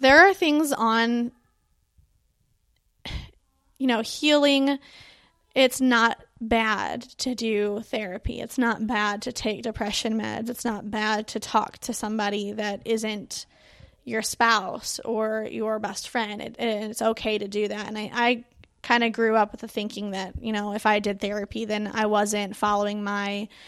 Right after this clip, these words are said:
belief in God or, you know, the Christian values. And,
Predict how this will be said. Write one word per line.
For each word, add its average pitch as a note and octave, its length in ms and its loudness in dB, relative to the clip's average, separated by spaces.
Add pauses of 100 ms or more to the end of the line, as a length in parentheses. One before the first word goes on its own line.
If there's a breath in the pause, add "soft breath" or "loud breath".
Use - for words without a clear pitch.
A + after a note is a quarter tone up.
(200 loud breath)
belief G#3+ 380 0
in G#3 100 -4
God G3+ 460 4
or, F3 240 -4
you G#3+ 160 -4
know, G#3+ 180 0
the G#3+ 100 0
Christian A3 400 -2
values. G#3+ 600 2
And, G#3 220 -6